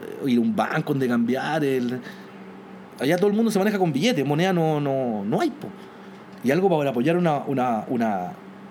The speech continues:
una localidad aislada, debe ser, debe ser libre. Libre porque, claro, o sea, tú estás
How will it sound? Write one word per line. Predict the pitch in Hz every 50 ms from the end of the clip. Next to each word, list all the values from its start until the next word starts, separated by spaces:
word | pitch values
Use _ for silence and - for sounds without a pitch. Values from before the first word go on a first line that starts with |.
| - -
una | 131 123 123
localidad | 123 120 117 127 120 123 131 147
aislada, | 156 147 160 175 160 120 135 180 - - - - - - - - - - - - - - - - - - - - - - - - - - - - - - - - -
debe | 127 135 139 160 175 165
ser, | 175 147 - -
debe | 180 170 175
ser | 165 175 175 185
libre. | 180 214 294 311 285 143 - - - - - -
Libre | - 139 202 226 220 220
porque, | 202 180 175 165 - - 156 151 143 135 127 120 113 110 104 101 95 98 - - - - - - - - - - - - 95 -
claro, | 170 202 233 190
o | 120
sea, | - - 120 113 110
tú | 120 147
estás | 135 - 147 135 131 123 120 117 113 110